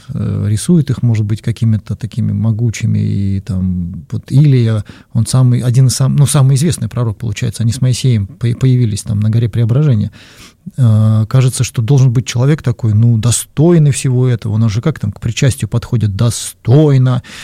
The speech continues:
достойные пасторы, незыблемые, непоколебимые, фундаментальные, как ты сказал. То есть вот такой постамент. А Илия таким не выглядит, он выглядит, как и все герои Ветхого Завета,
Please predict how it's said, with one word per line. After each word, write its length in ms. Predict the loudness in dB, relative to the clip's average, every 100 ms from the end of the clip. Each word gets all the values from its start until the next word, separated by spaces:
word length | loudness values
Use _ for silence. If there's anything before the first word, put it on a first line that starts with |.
| -18 -10 -4
достойные 600 | -4 -2 -2 2 0 0
пасторы, 1120 | 0 2 2 0 0 2 2 2 2 0 0
незыблемые, 920 | 0 0 0 0 2 2 4 4 4
непоколебимые, 1400 | 2 2 -2 -2 0 0 2 2 4 4 2 0 0 -4 -8
фундаментальные, 840 | -12 -4 0 2 2 2 2 4 2
как 140 | -2
ты 80 | -6
сказал. 380 | -4 0 0 -4 -10
То 80 | -14
есть 120 | -6
вот 120 | -2
такой 220 | 0 0 2
постамент. 480 | 0 2 2 2 -4 -18 -20 _
А 200 | -2 -2
Илия 360 | 0 2 2 2
таким 260 | 0 2
не 80 | 4
выглядит, 400 | 4 2 2 0
он 100 | 0
выглядит, 460 | 2 2 0 -2 -6 _
как 200 | -8 -4
и 20 | -4
все 220 | 0 2
герои 760 | 2 4 2 2 0 -2 -4
Ветхого 300 | -6 -4 -2
Завета, 500 | 0 0 0 -2 -6